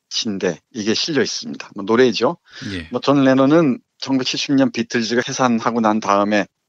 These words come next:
Speaker 1: 평화 운동가로 전신하죠. 그러면서 우리가 잘 아는 이매진이라는 노래로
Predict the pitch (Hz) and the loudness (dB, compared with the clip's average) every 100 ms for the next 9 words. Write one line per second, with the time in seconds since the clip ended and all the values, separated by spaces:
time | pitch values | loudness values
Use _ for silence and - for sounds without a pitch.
0 | _ - 139 131 113 110 113 107 101 107 | _ -2 2 4 2 2 2 2 4 4
1 | 170 185 - 107 - 107 92 92 78 _ | 2 0 -2 0 0 -2 -2 -4 -6 _
2 | _ _ _ - 101 92 101 92 95 95 | _ _ _ -10 -8 -4 -2 -2 -2 0
3 | 98 92 98 98 - _ _ _ _ _ | 0 0 0 -2 -6 _ _ _ _ _
4 | 104 110 113 110 107 101 98 92 95 95 | -2 2 2 0 -2 0 0 0 0 2
5 | 104 | 2